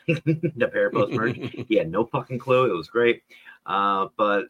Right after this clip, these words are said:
Speaker 1: all proceeds, I just wanna say, do go back into the field. They don't go into anybody's pockets, especially mine.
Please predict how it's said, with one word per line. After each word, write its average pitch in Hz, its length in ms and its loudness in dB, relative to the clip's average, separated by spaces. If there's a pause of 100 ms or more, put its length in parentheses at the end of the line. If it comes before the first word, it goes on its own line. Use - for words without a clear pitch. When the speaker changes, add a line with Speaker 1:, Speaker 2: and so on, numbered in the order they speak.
(140)
Speaker 1:
all 113 140 0
proceeds, 113 540 -2
I 107 80 -2
just 101 160 -10
wanna 110 120 -8
say, 101 200 -6
do 101 240 -6
go 101 140 -2
back 95 240 -12
into 90 160 -20
the - 100 -10
field. 117 360 2 (340)
They 98 120 -8
don't 110 260 -4
go 131 120 -4
into 110 180 -2
anybody's 95 360 -4
pockets, - 560 -12
especially 107 500 -2
mine. 104 480 -4